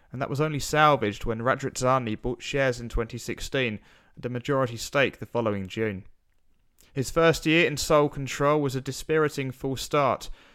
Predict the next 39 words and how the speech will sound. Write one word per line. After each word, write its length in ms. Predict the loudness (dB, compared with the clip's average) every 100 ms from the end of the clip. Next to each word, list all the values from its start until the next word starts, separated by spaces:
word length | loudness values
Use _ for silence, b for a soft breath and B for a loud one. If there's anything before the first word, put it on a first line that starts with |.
| b
sticking 420 | -6 -6 -4 -8
to 100 | -6
the 100 | -8
template 680 | -2 -2 -2 -2 -2 -2 -4
that 120 | -4
if 100 | -2
they 140 | -2
built 220 | 2 0 0
the 60 |
correct 360 | -6 0 0 0
structure, 560 | -2 0 0 -4 -8 b b b b
all 120 | -6
they 160 | 0 0
needed 260 | 2 0 -2
was 160 | -6
a 60 | -8
pure 320 | -8 -2 -2
coach 420 | -2 -2 -2 -4
with 140 | -6 -2
limited 340 | -4 -4 -8
scope. 440 | -10 -4 -2 -2 -4 _ _ _ _ B
Yet 140 | -2 2
once 240 | 2 0
Thomas 300 | 0 0 -2
Christensen 680 | -2 -2 0 -4 -4 -4 -4
and 140 | -6
Heckingbottom 640 | -2 -2 -2 -4 -4 -4
had 100 | -10
failed 320 | -6 -4 -4 -2
to 120 | -6
find 360 | -2 0 0
a 60 | 0
winning 240 | -2 -4 -6
formula 440 | -4 -2 2 2
from 200 | 0 -2
their 100 | -2
trolley 340 | -2 -2 -2
dash 300 | 0 0 0
squads, 500 | -4 -4 -2 -2 -6